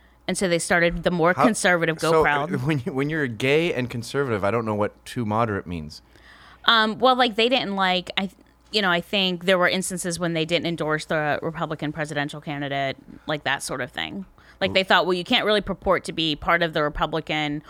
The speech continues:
Speaker 1: or conservative movement if you don't even wanna endorse."
Speaker 2: Okay, so they weren't Republican enough.
Speaker 1: Yeah.
Speaker 2: So not right-wing enough.
Speaker 1: Yeah.
Speaker 2: So Go Proud is more right-wing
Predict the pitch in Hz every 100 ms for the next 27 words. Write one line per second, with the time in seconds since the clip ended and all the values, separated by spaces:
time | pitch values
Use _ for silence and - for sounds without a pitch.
0 | - 180 185 190 190 170 156 175 160 156
1 | 156 147 156 - - - 170 170 160 151
2 | 156 147 147 147 143 139 139 131 - -
3 | 131 120 123 117 131 139 147 123 156 143
4 | 123 110 92 82 - - - _ _ _
5 | - - 127 180 - - _ - - 131
6 | 127 113 - _ - 110 127 113 120 104
7 | 110 98 85 65 - _ _ - 110 170
8 | 170 - 139 123 101 95 160 175 170 151
9 | 123 110 95 113 123 147 143 120 120 107
10 | 104 95 90 95